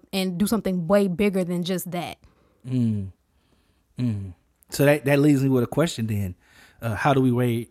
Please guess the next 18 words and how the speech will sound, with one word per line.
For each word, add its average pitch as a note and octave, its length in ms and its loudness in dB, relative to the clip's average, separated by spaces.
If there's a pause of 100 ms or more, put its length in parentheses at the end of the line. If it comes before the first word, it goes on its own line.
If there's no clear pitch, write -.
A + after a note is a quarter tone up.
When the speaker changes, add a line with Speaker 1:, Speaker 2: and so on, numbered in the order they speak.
Speaker 2:
how C#3+ 160 0
do D3+ 60 2
we C3+ 140 0
raise B2+ 420 -4
free A#2+ 260 -4
black G#2+ 280 -8
kids G#2+ 320 -10
in G#2 120 -10
reality? G#2 580 -10 (920)
Something A#2 300 -6
people A2 220 -2
could G2+ 120 -10
think B2+ 140 -4
about. F#2+ 320 -8
Freddie E3 220 -2
B, D#3+ 300 -4 (1600)
what C#3+ 200 -4
is G2 440 -6